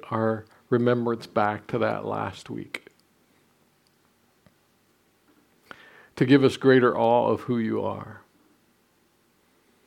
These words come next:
Deeper appreciation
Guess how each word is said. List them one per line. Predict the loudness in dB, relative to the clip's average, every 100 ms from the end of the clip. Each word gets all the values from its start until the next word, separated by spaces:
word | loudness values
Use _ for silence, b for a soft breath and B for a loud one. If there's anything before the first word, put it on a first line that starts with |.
| _ _ _ _ _ _ _ _ _ _ _ _ _ _ _ _ _ _ _ _ _ _ _
Deeper | -6 -4 -2
appreciation | -4 -2 -4 -2 -2 -2 -4 -10 -14